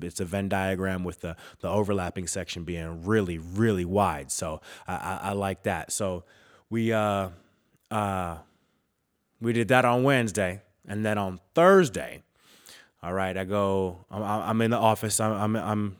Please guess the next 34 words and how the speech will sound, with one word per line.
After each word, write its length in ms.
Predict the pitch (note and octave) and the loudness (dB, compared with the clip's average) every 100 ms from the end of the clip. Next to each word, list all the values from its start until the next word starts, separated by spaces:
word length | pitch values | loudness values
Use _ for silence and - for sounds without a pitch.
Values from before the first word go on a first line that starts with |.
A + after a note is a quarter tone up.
| - | -8
I'm 140 | G2 | -6
handling 380 | F#2+ A2 A2+ A2 | -2 0 2 4
business, 380 | A2+ G#2+ G#2 G#2+ | 4 4 0 0
I'm 100 | G2+ | 2
doing 220 | A2 A2 | 2 4
my 100 | A2 | 2
thing. 460 | G#2 A#2 A2+ G#2+ | 2 2 4 2
I 120 | G2 F2+ | -4 -4
go 260 | G2 F#2+ | 0 0
to, 500 | F#2 - A2 G2 F#2 - - - - _ _ - | -2 -2 0 0 0 -6 -20 -20 -20 _ _ -6
uh, 40 | |
I'm, 540 | G2 F#2 F2 E2+ F2 | -4 -2 -2 -4 -6
I'm 200 | G2 G2+ | -6 -6
driving, 800 | F#2 A#2 A#2+ A#2 A2+ A2 G#2+ G2 F#2 _ _ _ - | 2 4 6 4 2 0 -2 -4 -10 _ _ _ -12
I'm 100 | F#2 | 2
driving 340 | A2+ F#3+ G3+ | 6 8 6
to 100 | D#3 | 2
my 160 | C#3 A#2 | 2 0
crib. 360 | - C#3 G#2 | 2 2 2
So, 200 | - A#2+ | 0 -2
so 440 | G#2 - A#2+ A2+ G2 | -2 2 4 4 2
Thursdays 440 | - D#3 D3+ D3 | 4 4 6 4
is 100 | C3 | 4
my 120 | B2+ | 4
late 240 | B2+ A#2 F2+ | 4 4 2
night. 180 | F2 D#2 | -4 -4
So 80 | |
usually 460 | F#2 A2 C#3+ B2 B2+ | 2 6 6 6 4
on 140 | A#2 | 4
Thursdays, 640 | G#2+ G#2+ G2 F#2 F2 E2+ - - - - | 4 4 4 0 -2 -4 -10 -20 -20 -8
I 60 | F2 | -6
do, 640 | E2+ G2+ F#2+ F#2 F2+ E2+ - _ _ _ _ - | -2 2 2 2 0 -4 -8 _ _ _ _ -8
uh, 460 | E2+ D#2+ D#2+ D2+ - | -6 -4 -4 -6 -8
I 160 | F2+ | -8